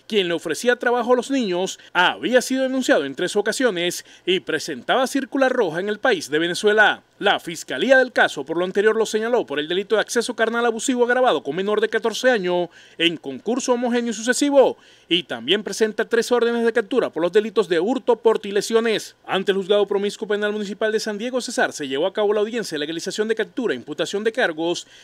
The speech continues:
y medida de aseguramiento en contra de Eyman Manuel Tarifa Ramírez, señalado por los delitos de acceso carnal abusivo agravado con menor de catorce años en concurso homogéneo y sucesivo. Según los hechos denunciados, Tarifa Ramírez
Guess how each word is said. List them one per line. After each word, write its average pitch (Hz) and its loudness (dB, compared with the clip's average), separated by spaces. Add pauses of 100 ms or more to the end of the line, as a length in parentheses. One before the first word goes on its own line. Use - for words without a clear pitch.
y 180 0
medida 143 -2
de 240 0
aseguramiento 247 -2
en 247 -4
contra 233 -2
de 220 4
Eyman 262 0
Manuel 247 -2
Tarifa 233 -2
Ramírez, 202 0 (400)
señalado 214 2
por 147 -6
los 190 -2
delitos 214 0
de 247 4
acceso 214 -4
carnal 226 -2
abusivo 240 0
agravado 233 2
con 240 -4
menor 240 -2
de 226 0
catorce 226 -2
años 202 -2 (280)
en 202 0
concurso 247 -2
homogéneo 240 -2
y - -8
sucesivo. 175 -2 (140)
Según 208 -2
los 285 -2
hechos 254 0
denunciados, 226 -2
Tarifa 196 -2
Ramírez 220 -2